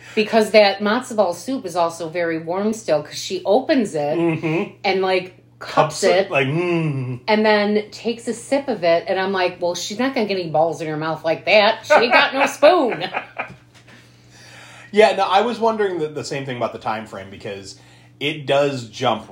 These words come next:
Speaker 2: really quick from, okay, you're, you're cleaning, which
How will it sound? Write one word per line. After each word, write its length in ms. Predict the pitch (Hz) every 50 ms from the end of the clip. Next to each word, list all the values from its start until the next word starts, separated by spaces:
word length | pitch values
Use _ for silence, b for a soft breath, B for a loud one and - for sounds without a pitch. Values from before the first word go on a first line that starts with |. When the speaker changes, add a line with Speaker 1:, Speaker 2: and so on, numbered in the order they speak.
| 92 90
Speaker 2:
really 360 | 98 104 113 110 110 107 -
quick 640 | - - - 120 107 98 90 90 - - - - b b b b b b b
from, 600 | - - 131 113 104 104 101 101 95 95 101 - -
okay, 480 | 110 110 - 104 92 92 92 90 87 87 _ _ _ _ _ -
you're, 220 | 120 113 107 110
you're 220 | 113 104 113 117 -
cleaning, 560 | - - - 269 285 226 165 131 120 117 120
which 320 | 127 127 127 - - -